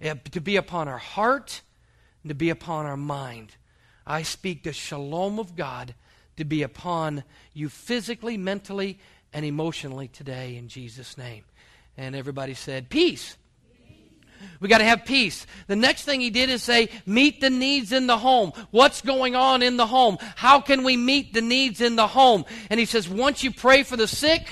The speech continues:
they get healed, they get delivered, they get set free. You meet the needs." I, I, I've ministered to others, and they,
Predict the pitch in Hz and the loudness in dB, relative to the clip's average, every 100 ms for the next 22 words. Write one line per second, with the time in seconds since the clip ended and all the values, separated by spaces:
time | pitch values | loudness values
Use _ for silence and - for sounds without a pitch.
0 | 247 - 254 208 196 190 302 302 247 233 | -2 6 6 6 -2 2 4 4 4 2
1 | 208 196 240 294 277 240 214 202 - 185 | 2 4 6 8 8 6 4 0 0 -2
2 | - 269 294 294 - 254 208 233 269 302 | -2 2 4 4 0 -8 0 4 6 4
3 | 240 240 277 233 - - - 285 262 269 | 0 0 2 0 -4 -8 2 4 6 8
4 | 254 240 226 330 349 - 294 233 262 320 | 8 6 6 4 2 0 2 4 6 6
5 | 311 262 - 247 226 247 262 | 4 -2 -6 -8 0 4 6